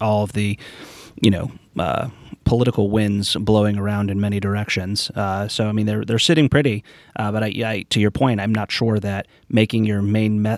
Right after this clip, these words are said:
message impeachment when the economy is, is, is doing better than it has been and, um, you know, job,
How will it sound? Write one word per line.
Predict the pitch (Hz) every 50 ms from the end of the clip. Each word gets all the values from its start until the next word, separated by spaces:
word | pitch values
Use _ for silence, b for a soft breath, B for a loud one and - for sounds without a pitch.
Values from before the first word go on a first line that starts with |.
| - -
message | - 123 113 107 117 120 - - 104 101 98 - -
impeachment | - 110 107 - - 127 117 - - 107 101 95 95 - -
when | 120 120 110 107
the | 107 101
economy | 101 - 113 110 110 110 107 104 101
is, | 101 101 98 - - -
is, | - - 104 - - _ -
is | - - 87 104 -
doing | - 120 110 104 98
better | 92 104 104 104
than | 101 101 95
it | 92
has | 101 104 101 101 101 104
been | - 101 98 101 101
and, | 95 90 90 92 B B B B B B B B -
um, | 92 95 92 90 92 95 98 117 127 - - - -
you | - - - - 117
know, | 107 104
job, | 104 - 107 101 104 101 101